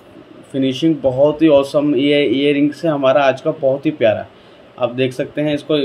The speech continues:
वे-, लाइट वेट होगा, ज़्यादा heavy weight भी नहीं होगा, आप इसको easily wear कर सकते हैं। पर्ल है इसमें, एडी स्टोन है, रिवर्स एडी स्टोन में, मीनाकारी में, बहुत ही सारी quality, इसकी finishing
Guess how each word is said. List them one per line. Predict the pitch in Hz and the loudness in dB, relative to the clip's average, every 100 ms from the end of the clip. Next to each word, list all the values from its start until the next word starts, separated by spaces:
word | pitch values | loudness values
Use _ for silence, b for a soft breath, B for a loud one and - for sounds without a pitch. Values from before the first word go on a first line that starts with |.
| 107 | -2
वे-, | 123 127 - | -2 -2 0
लाइट | 127 127 143 | 0 0 0
वेट | 135 147 151 | 0 0 0
होगा, | 147 147 | 4 4
ज़्यादा | 139 135 139 139 | 6 4 4 0
heavy | 135 127 139 | -2 -2 -2
weight | 127 127 135 | 0 -2 -2
भी | 147 | 0
नहीं | 143 | 0
होगा, | 143 147 143 | 2 4 4
आप | 131 131 | 4 0
इसको | 143 135 160 | -4 -4 -2
easily | 135 131 139 143 160 | -2 -2 -2 0 0
wear | 165 135 123 | 2 2 2
कर | 127 | 0
सकते | 127 131 143 | -2 -6 -6
हैं। | 147 170 175 B B B - | -4 -4 -8 B B B 0
पर्ल | 135 143 147 151 | 4 6 4 2
है | 151 147 | 0 0
इसमें, | 147 156 151 | -2 -2 0
एडी | 131 135 143 135 | 0 0 -2 -4
स्टोन | - 143 147 | -4 -2 0
है, | 151 | 0
रिवर्स | 147 139 135 156 | 0 -2 -2 -4
एडी | 139 143 | -2 -4
स्टोन | 143 147 | -4 -2
में, | 151 | 0
मीनाकारी | 151 135 143 135 143 147 147 | 0 0 -2 2 2 2 -2
में, | 151 147 | -4 -4
बहुत | 135 123 147 151 | -6 -6 -6 -6
ही | |
सारी | 151 147 135 135 | 0 0 0 -2
quality, | - 131 139 135 147 | 0 2 2 -2 -4
इसकी | 139 - 147 | -4 -6 -8
finishing | 147 131 131 151 | -6 -8 -6 -8